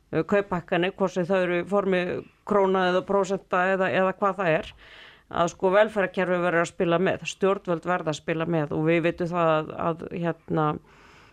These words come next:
em, ef við ætlum að leysa húsnæðisvandann sem er einn af hornsteinum, eh, kjarasamninganna í haust,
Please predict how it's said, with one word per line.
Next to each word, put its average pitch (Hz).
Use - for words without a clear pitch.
em, 151
ef 170
við 175
ætlum 175
að 170
leysa 170
húsnæðisvandann 185
sem 185
er 170
einn -
af 156
hornsteinum, 185
eh, 160
kjarasamninganna 170
í 160
haust, -